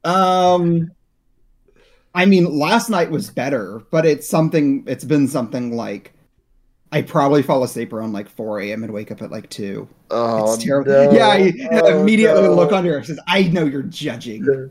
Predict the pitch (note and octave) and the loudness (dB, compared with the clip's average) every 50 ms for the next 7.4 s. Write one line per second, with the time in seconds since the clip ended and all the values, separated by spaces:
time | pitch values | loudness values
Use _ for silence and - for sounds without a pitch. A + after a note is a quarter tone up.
0 | _ _ - - - - - - - - - - _ - - D3 C#3+ C3 B2+ B2+ | _ _ -18 -16 -14 -14 -14 -16 -16 -18 -20 -20 _ -8 -6 -2 -2 -2 -2 -2
1 | B2+ B2 B2 B2 B2 C3 C#3 - - E3 D3 B2+ B2 C#3 B2+ A#2+ - _ _ _ | -2 -4 -6 -6 -4 -4 -4 -2 -2 -2 -2 0 0 -2 -2 -4 -10 _ _ _
2 | _ _ _ - - F3+ F3 E3+ - - - E3 D3+ D3+ - F3 - - F#3+ G3 | _ _ _ -4 -2 0 0 0 -4 -8 -10 -8 -8 -8 -8 -8 -4 0 0 0
3 | G3+ - - C#4 B3 G3+ G3 G3+ G3+ G3 - C4 A3+ G#3 G#3+ A3+ A#3+ G#3 G#3 F#3 | 0 0 0 0 2 2 2 0 0 0 0 -2 -2 0 0 -2 0 0 0 0
4 | E3+ D#3+ D3+ - - - - E3+ E3+ E3+ E3 E3 E3+ E3 D#3 C#3+ C3+ C3+ C3+ C#3 | 2 0 0 -2 -4 -8 -6 -2 -2 0 0 0 -2 -2 -2 -4 -6 -6 -6 -4
5 | D#3 E3 C#3 C3 - D#3+ D#3 C#3+ A#2 - - - D3+ D#3 D#3 D#3 E3 D#3+ D#3 D#3+ | -4 -6 -6 -8 -6 -6 -6 -4 -6 -8 -8 -4 -4 -2 -2 0 -2 -2 -2 -2
6 | D#3 C#3+ C3 C3+ C#3 C#3 C3 C3 B2 A#2+ - B2+ A#2 A#2+ B2+ A#2 C3 A#2+ G#2+ A2+ | -2 -2 -2 -2 -2 -2 -4 -4 -6 -8 -10 -12 -12 -10 -10 -10 -8 -10 -10 -10
7 | A2 - G#2+ A2+ G2+ D#2 - | -14 -14 -16 -16 -16 -18 -20